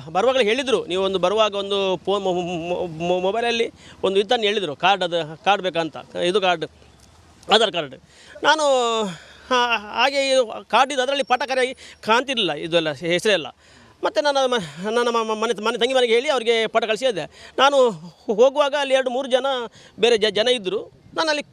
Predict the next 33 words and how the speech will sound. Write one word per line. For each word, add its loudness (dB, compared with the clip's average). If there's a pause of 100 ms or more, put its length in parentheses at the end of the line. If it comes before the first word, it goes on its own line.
(280)
ಕು-, -6 (140)
ಅಲ್ಲಿ 0
ಕೂತಿದ್ದೆ -2 (140)
ಕುರ್ಚಿಯಲ್ಲಿ. -4 (400)
ಮತ್ತೆ 2
ಕರೆದ್ರು, -2 (380)
ಕರೆದಾಗ 0 (100)
ಎಲ್ಲ -2 (540)
ವಿಷಯ 0
ಕೇಳಿದ್ರು. 0
ಅಂದರೆ 2 (320)
ನನ್ನ 2 (640)
ಈಗ -2
ನಾನು 0
ಎಲ್ಲಿ -2 (360)
ಶಾಲೆ 4
ಹೋಗಿದ್ದು, -4 (460)
ಮತ್ತು 0 (680)
ಏನು 2
ಉದ್ಯೋಗ 2 (100)
ಮಾಡೋದು, -4 (420)
ಏನು -2
ಸಾಮಾಜಿಕದಲ್ಲಿ 0
ಏನಾದ್ರು 0
ಗು-, -2
ಸಂಘಟನೆಯಲ್ಲಿ -2 (380)
ಇದ್ದೀರಾ, 0 (100)
ಅದೆಲ್ಲ -4 (100)
ಕೇಳಿದ್ರು. 0
ಅದೆಲ್ಲ 0
ಕೆ-, -4
ಕೆ-, -2
ಉತ್ತರ -2